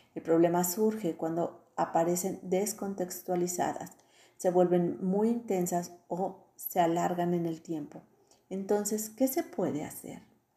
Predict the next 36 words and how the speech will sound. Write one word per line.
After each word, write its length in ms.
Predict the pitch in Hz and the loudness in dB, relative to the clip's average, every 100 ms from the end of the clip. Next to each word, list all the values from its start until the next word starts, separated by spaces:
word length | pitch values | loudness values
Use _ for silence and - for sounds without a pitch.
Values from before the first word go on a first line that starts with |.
| _ - - | _ -20 -4
La 100 | 190 | 0
respuesta 500 | 190 185 - 214 214 | 2 2 2 2 4
está 460 | 240 - - 214 - | 2 0 -2 -4 -4
en 180 | 185 185 | -2 -2
cómo 280 | 185 190 208 | -2 -2 -2
se 160 | 214 | -2
gestionan 600 | 202 180 - 185 175 180 | -4 -6 -4 -2 0 0
estas 320 | 170 170 170 170 | 0 -4 -6 -4
emociones 440 | 160 160 160 160 | -4 -4 -4 -2
negativas 680 | 160 143 143 165 147 135 - - - - | -2 -4 -4 -4 -4 -6 -12 -20 -20 -10
para 200 | - 165 | -2 -2
que 120 | 170 170 | 0 2
vuelvan 480 | 180 180 185 185 - | 4 4 4 -2 -2
a 80 | 175 | 0
adecuarse 560 | 165 - 180 185 202 | 0 0 0 0 -2
y 20 | |
cumplan 440 | 202 185 175 180 180 | -6 -4 0 2 0
su 140 | 175 | -2
propósito 600 | 165 160 165 165 170 175 | -6 -6 -4 -6 -4 -2
de 120 | 165 | 0
adaptarnos 600 | 156 156 - 147 143 143 | 0 0 0 -2 -2 -4
al 100 | - | -4
ambiente. 480 | 139 151 147 147 - _ _ _ _ _ _ _ | -6 -4 -4 -4 -10 _ _ _ _ _ _ _
Cómo 220 | 190 185 | 0 2
respondemos 680 | 175 175 - 175 185 220 226 | 2 0 0 0 2 0 -2
a 100 | 226 | 0
ella 380 | 190 165 165 - | 0 0 -2 -4
puede 160 | 175 165 | -2 -2
hacer 240 | 175 170 | -2 -4
que 100 | 170 | -6
se 140 | 170 165 | -6 -2
vuelvan 340 | 160 156 156 | 0 0 -4
exageradamente 1120 | - 175 - 190 180 185 180 185 220 208 202 196 | -6 -6 -4 -4 -2 2 4 4 2 -2 -2 -4
intensas 560 | 190 185 170 170 165 | -4 -2 -2 -2 -4
y 60 | 160 | -4
abrumadoras, 720 | 156 160 160 160 165 196 | -4 -4 -2 -2 0 -2